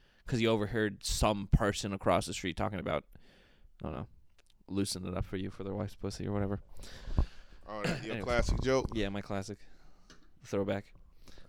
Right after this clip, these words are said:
Speaker 2: the
Speaker 1: But, uh,
Speaker 2: classic, classic right there.
Speaker 1: Nah, like, just fucking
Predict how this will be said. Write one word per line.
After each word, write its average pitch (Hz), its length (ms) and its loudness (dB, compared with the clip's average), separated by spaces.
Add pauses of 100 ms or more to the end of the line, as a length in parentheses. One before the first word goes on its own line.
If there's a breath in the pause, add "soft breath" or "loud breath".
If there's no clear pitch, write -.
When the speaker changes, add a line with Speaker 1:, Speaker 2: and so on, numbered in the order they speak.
(120)
Speaker 2:
the - 40 -12
Speaker 1:
But, 131 160 6
uh, 120 120 8
Speaker 2:
classic, 104 340 -4
classic - 440 -10
right 85 240 -10
there. 82 220 -10 (580)
Speaker 1:
Nah, 135 400 4 (200 loud breath)
like, 95 300 -4 (880)
just 190 220 -2
fucking 208 500 4